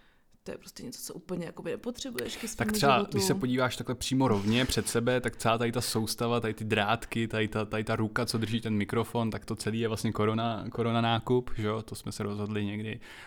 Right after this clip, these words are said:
Speaker 2: po prázdninách, eh, loňských, že začneme teda podcastovat. Takže to jsem nepotřeboval, to jsem si koupil, to byla jako investice, že jo? To nebylo úplně jednoduchý, eh, jako jen tak začít prostě podcastovat tady na domácí, eh, mikrofon na iPhoneu, tak jsem se rozhodl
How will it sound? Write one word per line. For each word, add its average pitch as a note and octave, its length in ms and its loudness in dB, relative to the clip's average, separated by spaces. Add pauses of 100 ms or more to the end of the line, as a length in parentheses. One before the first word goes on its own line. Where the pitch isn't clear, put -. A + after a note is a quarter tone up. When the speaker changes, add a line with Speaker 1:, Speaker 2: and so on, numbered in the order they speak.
(160)
Speaker 2:
po G#2 720 -4
prázdninách, A2+ 840 0
eh, A2+ 40 -2 (180)
loňských, G#2+ 600 -2
že G#2 80 0
začneme G#2 420 -2
teda G#2 200 -6
podcastovat. A2+ 760 -2 (320)
Takže G#2+ 460 -2
to - 100 -4
jsem A#2 160 4
nepotřeboval, B2+ 600 0
to C3 60 -6
jsem G#2+ 160 -2
si G#2 100 -2
koupil, A#2 380 -2
to A#2 100 -6
byla A2 160 0
jako - 160 -6
investice, A#2 640 -2
že A2+ 100 -4
jo? A2+ 240 -2 (120)
To A2 160 -8
nebylo A2 300 -4
úplně A2+ 280 -4
jednoduchý, A#2+ 600 -2 (580)
eh, A2+ 400 -6 (100)
jako A2 180 -6
jen G#2+ 300 -2
tak G#2+ 140 -4
začít G#2 320 -2
prostě G#2+ 400 -4 (360)
podcastovat G#2+ 640 -6
tady G#2+ 220 -6
na G#2 220 -6
domácí, G#2+ 760 -8
eh, A#2 260 -10
mikrofon A2 440 -6
na G#2+ 140 -6
iPhoneu, A#2 400 -4
tak A2+ 200 -10
jsem A#2 140 -8
se A2 100 -6
rozhodl G#2+ 240 -6